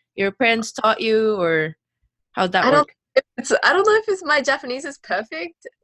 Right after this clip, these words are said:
Speaker 2: I mean,
Speaker 1: Mm-hmm.
Speaker 2: my communication levels is fine. Like,
Speaker 1: Yeah.
Speaker 2: I know how to communicate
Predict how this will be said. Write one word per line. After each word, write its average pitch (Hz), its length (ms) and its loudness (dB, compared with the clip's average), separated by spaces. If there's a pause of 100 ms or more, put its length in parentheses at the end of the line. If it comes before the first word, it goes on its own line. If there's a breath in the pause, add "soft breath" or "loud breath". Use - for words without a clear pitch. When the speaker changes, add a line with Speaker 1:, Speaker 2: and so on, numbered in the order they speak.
Speaker 2:
I 254 100 -2
mean, - 200 -4
Speaker 1:
Mm-hmm. 254 80 -6
Speaker 2:
my 269 400 0
communication 285 680 -8
levels 233 340 -8
is 233 160 -16
fine. 190 680 -6
Like, 202 100 -2
Speaker 1:
Yeah. 190 140 0
Speaker 2:
I 226 100 -6
know 226 180 -6 (240)
how - 60 -20 (140)
to 180 360 -10 (340)
communicate 208 920 -8